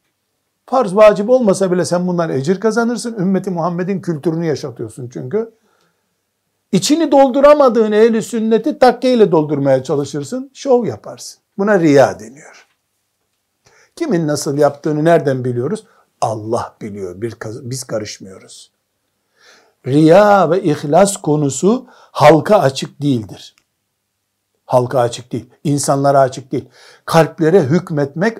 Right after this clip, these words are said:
Allah'ın işidir. Efendimiz sallallahu aleyhi ve sellem ne buyuruyor? "Ben dış görüntüye bakarım.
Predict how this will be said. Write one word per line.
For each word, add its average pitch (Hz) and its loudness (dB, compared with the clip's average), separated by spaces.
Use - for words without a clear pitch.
Allah'ın 127 -2
işidir. 101 -14
Efendimiz 190 -2
sallallahu 156 0
aleyhi 147 2
ve - -12
sellem 143 -6
ne 165 -2
buyuruyor? 143 -4
"Ben 143 0
dış 160 -6
görüntüye 139 -2
bakarım. 120 -10